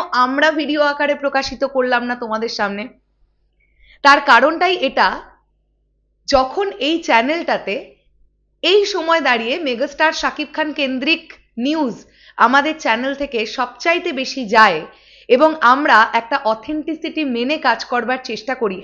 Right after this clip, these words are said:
হ্যাঁ, কোনো না কোনো সময় একটু পিছলে যাই, এটা সত্যি, তবে আমরা মন থেকে সবসময়ের জন্য নিজেদেরকে ভীষণ নিউট্রাল রাখার চেষ্টা করি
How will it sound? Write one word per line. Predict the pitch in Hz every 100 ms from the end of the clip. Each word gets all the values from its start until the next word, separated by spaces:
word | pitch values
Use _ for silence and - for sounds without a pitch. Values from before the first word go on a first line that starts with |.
| -
হ্যাঁ, | 320 - - _ _ _
কোনো | 349 392
না | 427
কোনো | 440 392
সময় | 392 381 370 381 -
একটু | 320 - 403
পিছলে | 403 330 - 349
যাই, | 240 247 226 170 -
এটা | 226
সত্যি, | 294 - 311 - 160 - _ _ - -
তবে | 311 381 -
আমরা | 269 311 320 220
মন | 262 254 294 320
থেকে | 339 349
সবসময়ের | - 277 - 320 330 302
জন্য | 294 254 247 - _ -
নিজেদেরকে | 254 311 320 381 370 370
ভীষণ | 339 320 339 339
নিউট্রাল | 285 302 - 339
রাখার | 330 311 311 302
চেষ্টা | 269 - 302
করি | 294 196 202